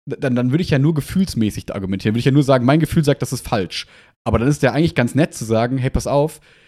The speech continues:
hier diese zwei, drei Studien haben zumindest ergeben,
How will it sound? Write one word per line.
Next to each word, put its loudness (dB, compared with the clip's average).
hier 2
diese -4
zwei, -2
drei 2
Studien 0
haben 0
zumindest 0
ergeben, -2